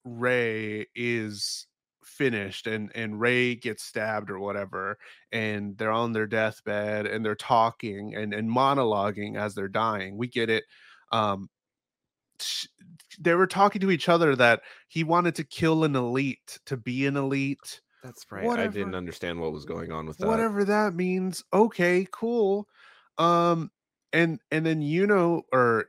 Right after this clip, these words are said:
Speaker 1: yeah, Yuno says that she, she's not elite in any way. And why are we getting advice from this five to six-year-old person? 'Cause this five to six-year-old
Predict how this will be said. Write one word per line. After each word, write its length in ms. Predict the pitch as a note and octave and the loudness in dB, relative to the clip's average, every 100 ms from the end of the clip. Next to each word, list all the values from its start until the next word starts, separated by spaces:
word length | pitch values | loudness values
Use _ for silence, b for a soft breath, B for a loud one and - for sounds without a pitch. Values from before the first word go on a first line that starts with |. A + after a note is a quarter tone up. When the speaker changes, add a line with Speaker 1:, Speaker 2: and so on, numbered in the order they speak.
| C3 | -2
Speaker 1:
yeah, 200 | C3 A2+ | 0 0
Yuno 460 | A#2+ G#3+ A3 C#3 | 0 2 2 0
says 480 | - A#2+ A2+ A2+ A2 | 0 0 2 2 0
that 140 | A2 A2+ | -2 0
she, 300 | - C3 - | -2 -2 -4
she's 280 | - D3+ B2+ | -4 -2 0
not 280 | C3 C3+ A2 | 2 2 0
elite 360 | A2+ C3 C#3+ | 0 0 0
in 140 | A#2 A2+ | -2 -4
any 180 | A2+ G#2+ | -4 -2
way. 260 | C#3+ E3+ | -2 0
And 120 | C3+ C#3 | -2 2
why 180 | F3+ | 4
are 80 | C4 | 4
we 140 | D4 A#3 | 2 -2
getting 260 | G3+ G3+ | -2 -2
advice 560 | E3+ C3+ A2+ B2 C#3 C3+ | -2 -2 2 2 2 0
from 180 | C3 A#2+ | -6 -6
this 120 | A2 | -6
five 320 | - A2 A#2 | 0 2 2
to 80 | A2 | -2
six-year-old 760 | - - G#2 - G2+ F#2+ F2 E2 | -8 -10 -10 -10 -10 -8 -10 -12
person? 380 | - - C2+ C#2+ | -14 -14 -14 -6
'Cause 160 | C#3 C3 | -4 -4
this 120 | D#3+ | 0
five 280 | A3+ C4+ C4+ | 4 4 2
to 60 | |
six-year-old 680 | A3 A3 - D3 A#2 G#2 G2+ | -4 -4 0 2 2 0 -4